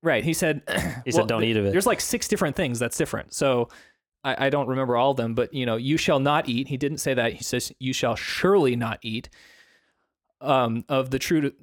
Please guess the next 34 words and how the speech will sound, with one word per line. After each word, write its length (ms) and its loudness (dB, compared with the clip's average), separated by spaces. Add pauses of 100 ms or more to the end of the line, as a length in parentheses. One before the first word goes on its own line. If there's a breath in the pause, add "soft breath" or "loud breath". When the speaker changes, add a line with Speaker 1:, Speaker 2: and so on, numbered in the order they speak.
(120)
Speaker 1:
of 100 -2
the 80 -2
fruit 180 -2
of 60 -4
the 60 2
tree 220 -2
in 60 0
the 40 0
midst 340 0
of 60 0
the 80 0
garden. 320 -2
It's 160 -8
not 220 -2
the 60 -2
tree 140 -4
in 60 -2
the 60 -4
midst 180 -6
of 40 -20
the 60 -6
garden. 200 0
It's 100 -8
the 80 -10
tree 140 -4
of 80 -2
the 40 0
knowledge 300 0
of 80 -6
good 140 0
and 100 -2
evil. 400 -2 (220)
Um, 420 -4
and 320 -4